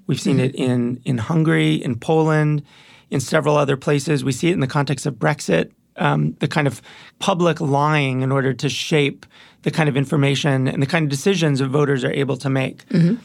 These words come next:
Speaker 1: I mean, that's really troubling. There's issues around th-, on, uh, digital. So we see mass surveillance and targeted surveillance. You know, so there's distinctions between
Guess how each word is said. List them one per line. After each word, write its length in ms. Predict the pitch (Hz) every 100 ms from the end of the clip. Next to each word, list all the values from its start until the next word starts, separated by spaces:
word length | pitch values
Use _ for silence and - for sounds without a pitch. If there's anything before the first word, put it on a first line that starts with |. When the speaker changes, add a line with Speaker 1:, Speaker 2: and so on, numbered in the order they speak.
| - -
Speaker 1:
I 20 |
mean, 80 | 160
that's 240 | 226 -
really 260 | 170 185 165
troubling. 640 | 160 180 165 139 127 135 - - - _ _ _
There's 200 | 180 170
issues 380 | - 170 - 151
around 580 | 147 135 135 135 - -
th-, 140 | - -
on, 320 | 135 139 151 -
uh, 220 | 143 143
digital. 580 | 135 170 156 175 185 214 - - - _
So 180 | - 160
we 80 |
see 180 | 143 170
mass 320 | 139 143 165 165
surveillance 540 | 180 156 151 151 143
and 200 | - 123
targeted 440 | - 147 135 165
surveillance. 680 | 156 160 165 165 170 165 - - -
You 120 | 151
know, 80 | 143
so 140 | 139
there's 220 | 147 143
distinctions 840 | 117 156 - 180 170 - 160 143 127
between 600 | 135 - 147 139 135